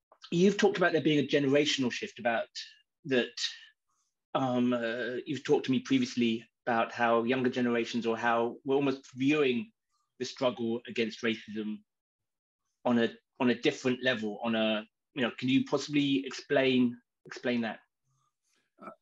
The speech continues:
Speaker 2: yeah, absolutely. I mean, uh, there's, I, I would argue that what we're going through is not a political event, it's a generational change.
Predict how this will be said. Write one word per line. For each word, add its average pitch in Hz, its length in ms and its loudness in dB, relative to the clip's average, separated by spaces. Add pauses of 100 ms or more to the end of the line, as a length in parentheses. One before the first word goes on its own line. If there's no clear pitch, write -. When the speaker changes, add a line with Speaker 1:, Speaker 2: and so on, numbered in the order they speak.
Speaker 2:
yeah, 190 180 2
absolutely. 127 560 2
I 123 60 4
mean, 139 140 6
uh, 170 140 -2
there's, 131 480 4
I, - 140 -2 (400)
I - 240 4
would 156 140 10
argue 135 220 8
that 117 60 8
what 143 120 6
we're 117 80 4
going 113 220 4
through 107 180 2
is 101 100 2
not 110 180 4
a - 40 -6
political 104 400 -2
event, 95 260 -4
it's 104 100 -4
a 101 40 -4
generational 98 680 -4
change. 101 440 -2